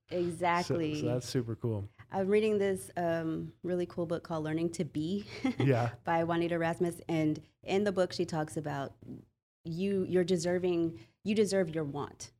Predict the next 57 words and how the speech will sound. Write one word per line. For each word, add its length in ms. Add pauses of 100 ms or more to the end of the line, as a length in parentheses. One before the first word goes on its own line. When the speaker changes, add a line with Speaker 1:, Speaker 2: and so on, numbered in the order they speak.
(140)
Speaker 1:
Mm-hmm. 160
Speaker 2:
Like, 220
you're 220
deserving 520
of 160
your 160
want. 400
So 160
things 260
that 220
you 120
want, 320
'cause 100
a 60
lot 160
of 40
times 180
we 80
get 120
into 240
this 300
and 120
it's 140
like, 160
"Oh 60
my 120
gosh, 280
my 100
whole 180
life 260
is, 200 (560)
you 100
know, 220
anti-trafficking 880
and 80
I 60
just 240
gotta 200
focus 320
on 160
this." 200
And 80
so 200 (240)
really 260
you 120
can't 160
even 100
have 160
normal 220
conversations 500
with 140
your 100
friends 380
without 300
talking 320
about 260
trafficking. 560